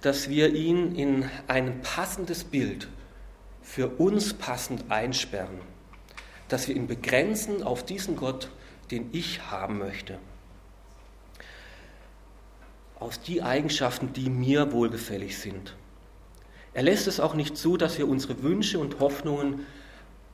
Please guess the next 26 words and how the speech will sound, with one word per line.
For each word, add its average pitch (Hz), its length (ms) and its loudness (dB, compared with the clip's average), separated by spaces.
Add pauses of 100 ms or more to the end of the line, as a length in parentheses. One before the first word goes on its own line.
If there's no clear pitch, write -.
(460)
oder 123 200 -4
dass 127 160 -4
Gott 156 180 2
sich - 200 -2
unseren 131 280 -4
Wünschen 151 300 0
und 131 120 -2
Hoffnungen 135 440 0
anpassen 117 500 -4
muss. 101 320 -6 (280)
Gott 156 200 0
schaut 147 380 4
nicht 156 260 0
einfach 131 380 -2
zu, 165 440 0 (800)
wenn 131 260 4
wir 135 440 6
ihn 151 360 4
vor 139 380 4
unseren 123 380 0
Karren 107 360 -4
spannen. 90 400 -6 (3500)
Aber, 104 520 0 (1160)
und 123 140 -6
jetzt 143 220 -2
kommt 139 440 0